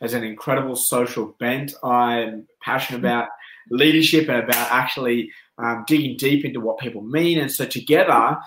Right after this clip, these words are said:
Speaker 1: we kind of bring this social justice bent, which I also have growing up in the Salvation Army, and we just sort of,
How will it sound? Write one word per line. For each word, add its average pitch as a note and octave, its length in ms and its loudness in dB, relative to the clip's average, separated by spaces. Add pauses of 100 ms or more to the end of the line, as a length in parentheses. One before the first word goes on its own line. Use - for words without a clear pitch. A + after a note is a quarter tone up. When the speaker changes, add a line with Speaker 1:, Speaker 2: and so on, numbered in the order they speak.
(240)
Speaker 1:
we C3+ 80 -8
kind G3 180 4
of E3+ 80 -2
bring D#3 220 2
this C#3 220 -2
social C3 280 -2
justice C3 440 -2
bent, C3+ 260 -4
which B2+ 160 -6
I C3+ 260 6
also C3 280 0
have B2 240 -4
growing A#2+ 260 -2
up - 140 -6
in G#2+ 80 -12
the G#2 60 -12
Salvation A2+ 520 -4
Army, D3+ 340 2
and C3+ 100 -4
we C#3 60 -6
just - 200 -6
sort E3 120 -2
of, - 120 -2